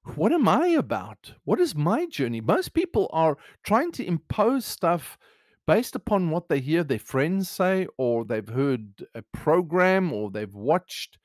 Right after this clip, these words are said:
their life, you know, what, what they've seen growing up. But do they really understand?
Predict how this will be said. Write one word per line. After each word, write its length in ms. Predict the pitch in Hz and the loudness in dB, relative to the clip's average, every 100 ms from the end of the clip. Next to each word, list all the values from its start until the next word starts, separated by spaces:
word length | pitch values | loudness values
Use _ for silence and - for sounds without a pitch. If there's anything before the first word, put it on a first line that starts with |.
| _ _ _ _ | _ _ _ _
their 180 | 139 131 | -6 -2
life, 460 | 120 123 156 185 151 | 0 2 4 2 -2
you 200 | - 143 | -4 0
know, 200 | 143 143 - - - 127 - 117 - | 2 0 -2 -18 -20 -20 -18 -18 -18
what, 360 | - 131 123 117 _ | -14 -8 -8 -10 _
what 180 | 120 117 | -10 -8
they've 240 | - 160 180 | 0 0 0
seen 360 | - 214 190 | -6 -2 -2
growing 480 | 143 131 151 156 165 | 0 4 4 2 0
up. 180 | 156 180 180 _ _ _ | 0 -2 -4 _ _ _
But 200 | 156 123 | -2 0
do 120 | 190 | -2
they 160 | 175 139 | 0 2
really 480 | 117 127 180 214 - | 2 2 0 0 -2
understand? 880 | 170 165 160 - - 127 123 120 120 | -4 -4 -6 -8 -8 -6 -6 -8 -10